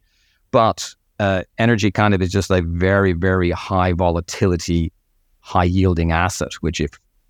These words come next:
you know, we don't have to hold equity if we want to have one of those, you know, we can, we can do that elsewhere. So I would say, um, uh, to me, um, the regions have not been entirely dissimilar. Uh,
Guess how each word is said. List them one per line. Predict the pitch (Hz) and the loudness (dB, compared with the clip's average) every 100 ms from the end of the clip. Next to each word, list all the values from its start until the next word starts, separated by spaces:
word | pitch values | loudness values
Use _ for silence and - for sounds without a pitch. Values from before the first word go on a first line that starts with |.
| - | -2
you | 92 | 0
know, | 80 | 2
we | 90 | 2
don't | 92 92 | 2 0
have | - 92 - | 0 -2 -2
to | - | -6
hold | - 85 85 - | -2 -2 -2 -2
equity | 95 - - - - - _ _ _ | -4 -4 -8 -6 -8 -10 _ _ _
if | 101 85 | -6 0
we | 90 | 0
want | 90 85 85 | 2 0 0
to | 73 | 0
have | 90 80 | 0 0
one | 80 | 0
of | 80 | 2
those, | 90 71 - - - | 2 0 -4 -10 -4
you | |
know, | 82 | -4
we | 80 87 | -2 -4
can, | 87 80 | -2 -2
we | 82 | -2
can | - 76 | -2 -2
do | 80 90 | 0 0
that | 85 73 - | 0 -4 -4
elsewhere. | 87 90 - - - _ _ _ - | -4 -4 -8 -10 -12 _ _ _ -4
So | - 113 110 _ _ _ | 0 2 0 _ _ _
I | 117 | 0
would | 147 175 | 0 0
say, | 131 117 104 92 - | 0 2 2 -2 -4
um, | 101 95 90 87 82 - _ _ _ _ _ _ _ _ _ | -2 0 0 0 -2 -6 _ _ _ _ _ _ _ _ _
uh, | 110 101 92 87 87 - | 0 2 2 0 -2 -2
to | 104 | 0
me, | 104 139 92 98 _ | 2 2 0 -4 _
um, | 92 85 85 85 - - _ _ _ _ _ - | -2 0 0 -2 -4 -8 _ _ _ _ _ -8
the | 90 92 90 87 82 | 0 2 2 0 -2
regions | 95 117 123 104 | 0 2 2 2
have | 92 92 | 2 2
not | 101 | 2
been | 92 90 | 2 0
entirely | 87 - 110 101 92 | 0 0 2 2 0
dissimilar. | 92 87 - 104 95 85 - - | -2 -4 0 2 2 -2 -8 -4
Uh, | 87 87 85 | -2 0 0